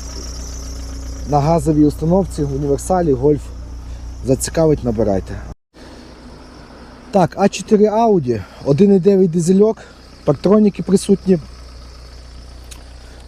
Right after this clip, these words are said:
Добрий день. Е, так, дві тисячі четвертий рік, п'ять вісімсот п'ятдесят доларів. Торг присутній,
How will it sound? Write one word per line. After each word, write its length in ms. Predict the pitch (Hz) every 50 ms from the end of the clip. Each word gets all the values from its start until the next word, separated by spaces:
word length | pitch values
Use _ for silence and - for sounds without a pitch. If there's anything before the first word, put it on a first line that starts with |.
| - -
Добрий 180 | 131 131 147
день. 140 | 151 139 104 - - - - - - - -
Е, 400 | - 139 135 131 131 127 131 135 -
так, 280 | - 185 170 143 - 131
дві 200 | 127 135 165 190
тисячі 300 | - 214 180 175 165 -
четвертий 500 | - - - - 208 190 156 - - 190
рік, 180 | 202 220 214 - - - - - - - - - - - - - - - - - - -
п'ять 260 | - 190 196 190 -
вісімсот 420 | 190 180 - 185 170 - - - -
п'ятдесят 340 | - 175 - - 170 160 151
доларів. 420 | 180 196 196 180 156 127 101 95 - - - - - - - - - - - - - - - - - - - - - - - - - - - - - - - - - - - - - - - - - - - - - - - - - - - - - - - - - - - - - - - - - - - - -
Торг 200 | - 175 185 156 - -
присутній, 640 | 180 175 170 - - 214 208 - 160 143 120 104